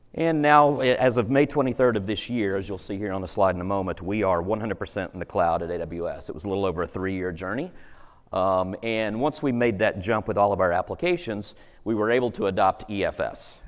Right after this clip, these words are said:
Uh, we were very excited about E F S because even with the storage gateway, uh, there was some concerns about being able to,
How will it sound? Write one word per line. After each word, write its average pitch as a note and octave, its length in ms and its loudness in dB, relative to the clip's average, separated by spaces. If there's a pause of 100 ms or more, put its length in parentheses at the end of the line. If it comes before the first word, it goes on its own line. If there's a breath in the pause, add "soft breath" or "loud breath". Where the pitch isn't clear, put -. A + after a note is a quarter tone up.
Uh, E2 180 -4
we F2 120 -2
were E2+ 60 -2
very G#2+ 260 2
excited F#2+ 480 -2
about E2+ 360 0
E G2 120 -4
F F2 180 -6
S F2 180 -2
because F#2 360 -6
even B2 260 -2
with G2+ 120 -2
the A#2+ 60 -8
storage D3 400 -2
gateway, F#2+ 540 -2 (400 loud breath)
uh, F2 300 0
there G2 140 0
was F#2+ 160 -2
some F#2+ 260 -2
concerns G2 580 -6
about F2+ 280 -2
being F#2 160 -8
able F2+ 220 -6
to, F#2 380 -6